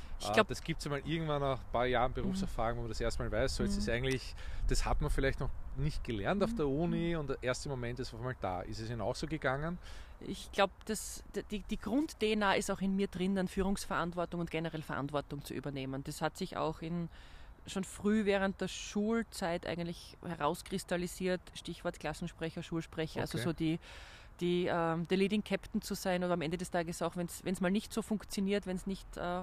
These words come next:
Speaker 1: unter dem Sonnenlicht ist, auch den Kopf hinhalten zu müssen. Äh, das ist definitiv etwas, was in mir drinnen ist.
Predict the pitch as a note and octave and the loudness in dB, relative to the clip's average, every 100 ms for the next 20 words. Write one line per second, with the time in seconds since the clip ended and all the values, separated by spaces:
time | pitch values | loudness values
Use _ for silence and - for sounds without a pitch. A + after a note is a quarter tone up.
0 | F#3 F#3 F#3+ F#3+ G3+ F#3+ F#3 F#3+ F#3 F3+ | -2 -2 0 0 2 2 2 0 -4 -4
1 | F3+ F3 G#3 - G3+ F3 F3 G3 - G3+ | -4 0 0 2 0 2 0 -2 0 0
2 | G3+ - B3+ - - - - - - F3+ | 0 -2 -4 -4 -8 -8 -6 -4 0 4
3 | F3+ F3+ F3+ - F#3 G3+ - - - - | 6 6 4 2 -2 -2 -4 -4 -4 0
4 | F3 G3 F#3+ F3+ E3+ - E3 F3 F3+ F#3 | 0 0 0 -2 -2 -4 -4 -2 0 0
5 | E3+ G3+ A#3 C#4 - | 0 2 4 2 -2